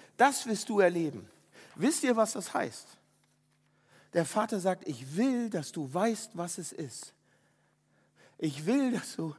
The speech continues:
dass du das spürst und voll da durchgehst.“ Warum verlässt ihn der Vater?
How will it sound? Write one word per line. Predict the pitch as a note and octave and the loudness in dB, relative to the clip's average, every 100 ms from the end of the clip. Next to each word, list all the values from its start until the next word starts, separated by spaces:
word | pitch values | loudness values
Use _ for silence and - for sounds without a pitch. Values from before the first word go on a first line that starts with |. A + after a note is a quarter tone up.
| - - - | -14 -20 -10
dass | E3 - | -8 -6
du | D#3+ | -6
das | D3 | -6
spürst | - - - A#3 D3+ G#2+ - - - _ - | -6 -10 -2 -2 -2 -8 -14 -18 -20 _ -10
und | C3 A#2 | -10 -6
voll | F3 E3 | -2 -2
da | D3+ | -2
durchgehst.“ | C#3 B2+ - A#2 F#2+ - - | -4 -8 -8 -14 -14 -18 -4
Warum | B3+ D4+ C#4+ C#4 | 2 2 4 0
verlässt | - C4 C4+ - | 2 2 2 2
ihn | - E3+ | -4 -2
der | D3 B2+ | 0 -2
Vater? | C#3 G#2 - F#2 | -4 -4 -6 -16